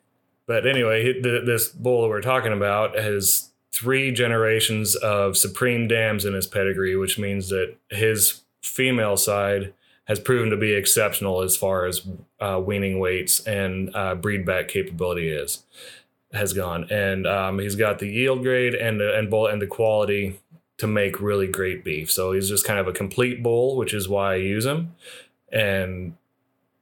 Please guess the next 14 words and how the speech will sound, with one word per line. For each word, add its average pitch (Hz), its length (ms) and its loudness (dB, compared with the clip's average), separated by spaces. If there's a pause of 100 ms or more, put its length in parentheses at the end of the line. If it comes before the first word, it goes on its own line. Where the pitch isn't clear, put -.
(160)
you 110 100 2
know, 104 280 2
a 104 140 2
white 107 320 0
face 113 340 2
is 107 100 0
something 110 320 0
that 101 100 -2
can 101 140 -2
be 95 100 -2
fixed 113 400 0
in 92 120 -6
one 101 240 0
generation. 95 720 -2